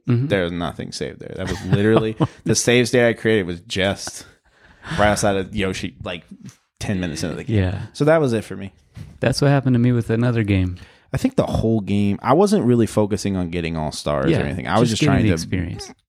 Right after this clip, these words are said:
Speaker 2: go through as fast as I can. So I
Speaker 1: Yeah.
Speaker 2: probably,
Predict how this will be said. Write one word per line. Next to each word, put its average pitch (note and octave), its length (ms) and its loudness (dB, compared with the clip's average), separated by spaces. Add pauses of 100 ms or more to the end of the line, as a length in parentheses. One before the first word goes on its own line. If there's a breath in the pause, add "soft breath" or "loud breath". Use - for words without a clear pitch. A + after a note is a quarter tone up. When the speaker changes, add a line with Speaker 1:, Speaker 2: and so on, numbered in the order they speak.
(360)
Speaker 2:
go F2+ 180 -2
through F2 180 -4
as F2 100 -2
fast F2 300 0
as E2+ 60 -6
I D#2 100 -2
can. E2 320 -4
So D#2+ 200 -2
I F#2 80 2
Speaker 1:
Yeah. G2+ 120 -2
Speaker 2:
probably, A#2+ 640 2